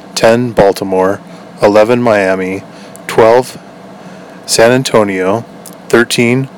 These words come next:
Orlando, Florida. Fourteen, Nashville, Tennessee. Fifteen, Tampa, Florida. Sixteen, San Francisco. Seventeen, Boston. Eighteen,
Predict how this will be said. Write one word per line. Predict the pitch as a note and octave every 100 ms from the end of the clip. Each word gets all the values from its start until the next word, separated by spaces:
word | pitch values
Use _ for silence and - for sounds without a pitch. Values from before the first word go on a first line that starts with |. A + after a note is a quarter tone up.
| - - - -
Orlando, | G#2 G#2 A2+
Florida. | B2 - G2+ F#2 F#2 G#2 G#2+ - - - -
Fourteen, | - A#2+ A2+ A#2 A2+ A#2+ -
Nashville, | G#2 G#2 - A2+
Tennessee. | G#2 A2 A2 - G#2 F#2 G2+ - - - -
Fifteen, | - C3+ - - G#2+ A#2 B2
Tampa, | - A2 G2 A2+
Florida. | - G2+ F#2+ F#2+ G#2+ A2 - - -
Sixteen, | - - C#3 - A2+ G#2+ A2+
San | - G#2+
Francisco. | G2 F#2+ - G#2+ - G2 G2 - - - - -
Seventeen, | - A#2 A#2 G#2+ A2 A2 A2 -
Boston. | F#2+ F#2 - G2+ G#2+ - - - - - - -
Eighteen, | - A#2 A#2 A#2 A2